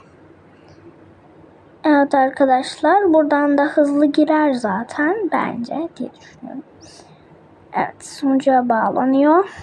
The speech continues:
Tamam. Evet arkadaşlar şimdi gördüğünüz gibi bir savaşçı alabilirim. Hemen alalım. Kromatikler. Evet arkadaşlar. Bas. Bakalım benim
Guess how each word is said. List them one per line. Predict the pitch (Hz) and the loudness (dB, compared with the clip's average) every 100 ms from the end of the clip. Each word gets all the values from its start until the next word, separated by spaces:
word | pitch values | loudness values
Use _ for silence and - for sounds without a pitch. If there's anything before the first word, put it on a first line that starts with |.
| - - | -18 -6
Tamam. | 262 247 - - - - - - - - 359 | -4 -4 -8 -18 -20 -20 -20 -20 -20 -6 0
Evet | 359 | 2
arkadaşlar | 381 381 370 | 2 2 0
şimdi | 359 370 349 330 269 226 - - | 2 4 4 4 4 0 -6 0
gördüğünüz | 330 359 370 349 | 2 2 0 2
gibi | 359 302 330 | 4 4 0
bir | |
savaşçı | - 370 339 349 - - 392 | 0 0 2 0 -2 0 2
alabilirim. | 349 330 330 302 294 254 302 - - _ - - _ _ - - - | 4 4 4 4 4 2 0 -2 -20 _ -20 -20 _ _ -20 -20 -4
Hemen | 370 330 330 | 0 2 2
alalım. | 330 302 262 254 349 - _ - - - - - - - - - - - | 2 2 0 -2 -6 -10 _ -20 -20 -20 -20 -20 -20 -20 -20 -20 -20 -6
Kromatikler. | 320 277 240 - - - 269 254 277 330 - - - - - - - - - - - - - - - - | 0 0 -2 -8 -20 -14 -10 -6 -6 -6 -8 -16 -20 -20 -20 -20 -20 -20 -20 -20 -20 -20 -20 -20 -20 -4
Evet | 349 302 247 | 0 2 2
arkadaşlar. | 262 349 349 - 269 269 349 - - - - - - 302 | 0 -2 -6 -2 -2 -2 -6 -12 -4 -4 -4 -12 -6 -2
Bas. | 311 277 - - - - - - - _ _ _ - | -2 -4 -8 -16 -20 -20 -20 -20 -20 _ _ _ -6
Bakalım | 359 294 285 | 0 2 4
benim | 330 392 | 4 2